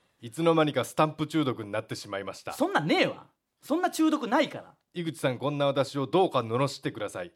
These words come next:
Speaker 1: あと早くウエストランドのスタンプ出してください。
Speaker 2: 出してえよ。出ねえんだよ、
Speaker 1: 出して。
Speaker 2: 全然。出してえよ。使いてえよ、スタンプ、僕らの。めっちゃ怒ってるスタンプ。無視すんな。やってんだ、こっちは一生懸命。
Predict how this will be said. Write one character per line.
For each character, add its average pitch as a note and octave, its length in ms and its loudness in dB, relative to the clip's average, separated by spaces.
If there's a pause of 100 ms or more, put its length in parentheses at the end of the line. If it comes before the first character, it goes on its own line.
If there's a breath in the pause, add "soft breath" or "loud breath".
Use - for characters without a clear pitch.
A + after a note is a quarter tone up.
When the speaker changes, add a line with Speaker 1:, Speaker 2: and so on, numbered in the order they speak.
Speaker 1:
あ C#3 100 -4
と C3 80 -4
早 D3 240 4
く A#2 100 -10
ウ C3 120 2
エ D3 40 2
ス - 120 -10
ト C3 100 2
ラ C3 100 4
ン A#2+ 60 -2
ド G#2+ 100 -4
の F#2+ 80 -6
ス - 120 -12
タ B2 100 2
ン G#2 80 -10
プ F2 140 -18
出 G#2+ 160 -2
し - 80 -14
て - 80 -16
く - 100 -18
だ E2 100 -8
さ - 180 0
い。 - 100 -2 (160)
Speaker 2:
出 F#3+ 120 2
し - 120 -2
て A#4 140 4
え F3 120 2
よ。 E2+ 160 -12 (640)
出 F4+ 160 2
ね E4+ 80 2
え - 20 4
ん - 40 0
だ A3+ 100 0
よ、 - 80 -2
Speaker 1:
出 - 0 -
し - 0 -
て。 G2+ 100 -12
Speaker 2:
全 G2 40 -20
然。 F#2+ 180 -20
出 F3 140 -2
し - 80 -10
て F#4 120 -2 (140)
え G2 40 -10
よ。 - 280 -20
使 D#4+ 220 -2
い D#4+ 40 -4
て F4 60 -4
え - 60 -2
よ、 C#3+ 60 -2
ス - 60 -16
タ A2+ 100 -8
ン A2 80 -14
プ、 G2 100 -20
僕 G2 180 -18
ら G2+ 80 -14
の。 F#2 140 -18 (280)
め D3+ 100 -2
っ - 20 -4
ち - 120 -4
ゃ C#3 40 -2
怒 D3 80 -4
っ D3+ 40 -4
て C3+ 120 -8
る - 40 -16
ス - 60 -16
タ A2 80 -10
ン G2+ 80 -16
プ。 E2+ 220 -20 (1300)
無 C4+ 140 -2
視 A#3+ 80 -6
す A#3 100 -10
ん D#4 80 -6
な。 G#2+ 220 -12
や G#2+ 40 -14
っ - 40 -20
て D#4 100 -8
ん C#4+ 40 -4
だ、 E3+ 60 0
こ C#3 60 0
っ - 20 -8
ち - 40 -8
は E3 80 -8
一 - 60 -10
生 C#3+ 80 -8
懸 B2 120 -6
命。 G2+ 260 -8